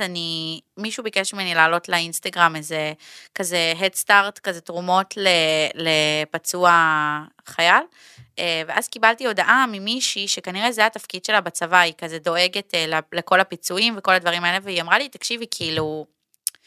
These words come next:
זה חורה לי לראות שאת מפרסמת דבר כזה, כי חשוב לי שאנשים ידעו שצה"ל דואג לפצועים שלו, אם זה מבחינת, אה, מבחינה כלכלית, אם זה מבחינת הוצאות רפואיות, אה, צה"ל כן דואג לזה."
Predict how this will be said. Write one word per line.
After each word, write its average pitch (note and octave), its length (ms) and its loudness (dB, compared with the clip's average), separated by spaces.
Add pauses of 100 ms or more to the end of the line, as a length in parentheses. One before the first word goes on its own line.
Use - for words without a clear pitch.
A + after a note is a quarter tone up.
(280)
זה F#3 120 -6
חורה G3 360 2
לי A#3+ 120 2
לראות G#3+ 280 6
שאת A#3 140 -4
מפרסמת F#3+ 520 -2
דבר G3 320 6
כזה, G#3+ 200 -4
כי - 160 -12
חשוב F#3+ 400 -4
לי B3 100 -2
שאנשים G#3 520 -2
ידעו A3 360 4 (340)
שצה"ל A#3 540 4
דואג G#3+ 360 2
לפצועים F#3+ 480 0
שלו, F#3 380 4
אם G3 140 -8
זה G#3 180 -2
מבחינת, F3+ 640 0
אה, G3 40 2 (360)
מבחינה F#3 340 0
כלכלית, F#3+ 580 -2
אם F3+ 80 -8
זה E3+ 80 -6
מבחינת E3+ 420 -2
הוצאות F3 360 -4
רפואיות, F3+ 640 4 (440)
אה, F3 60 0 (500)
צה"ל A3+ 280 6
כן A3+ 240 2
דואג G#3 320 6
לזה." F#3+ 300 -2